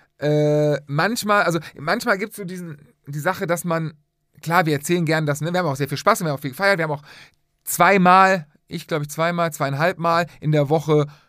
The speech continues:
drei Bier getrunken statt keins und, äh, dann wurde das auch ein bisschen geselliger. Ähm, ein bisschen wichtig ist es mir doch, so, es ist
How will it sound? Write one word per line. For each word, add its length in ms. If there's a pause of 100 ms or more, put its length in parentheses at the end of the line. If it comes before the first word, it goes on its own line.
(340)
drei 220
Bier 180
getrunken 500
statt 220
keins 400
und, 340
äh, 120
dann 160
wurde 120
das 80
auch 60
ein 40
bisschen 180
geselliger. 760 (360)
Ähm, 360 (640)
ein 100
bisschen 360
wichtig 240
ist 100
es 40
mir 100
doch, 200
so, 100
es 140
ist 300